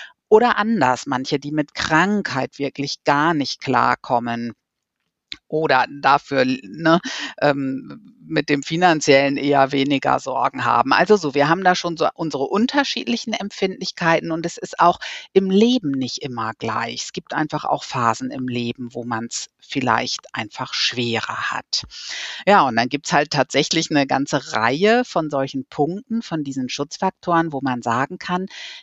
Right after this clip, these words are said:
das vereint die Menschen, die eher gut mit Krisen klarkommen. Und das hat man wirklich so rund um den Planeten in allen möglichen Situationen untersucht, eben bei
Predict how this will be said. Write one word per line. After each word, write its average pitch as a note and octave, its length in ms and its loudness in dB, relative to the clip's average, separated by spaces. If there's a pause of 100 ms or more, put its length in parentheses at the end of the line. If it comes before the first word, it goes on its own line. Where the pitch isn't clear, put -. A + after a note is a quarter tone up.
(120)
das F#3 340 2
vereint E3 680 0
die D#3+ 100 -4
Menschen, A#2 640 -4
die C#3+ 320 -4
eher D3+ 220 2
gut F3 300 -10
mit D3+ 180 -2
Krisen C3 460 -8
klarkommen. B2 720 -2
Und B2 120 -4
das B2 160 -4
hat C3+ 100 -2
man C#3+ 200 -4
wirklich C#3+ 300 -2
so D3 100 0
rund D#3+ 400 -2
um D#3 180 -6
den D3 200 -2
Planeten D3+ 720 0
in D3+ 200 0
allen E3 400 2
möglichen D#3+ 760 0
Situationen C#3 840 0
untersucht, C3 880 -6
eben C#3 280 -6
bei C3 240 4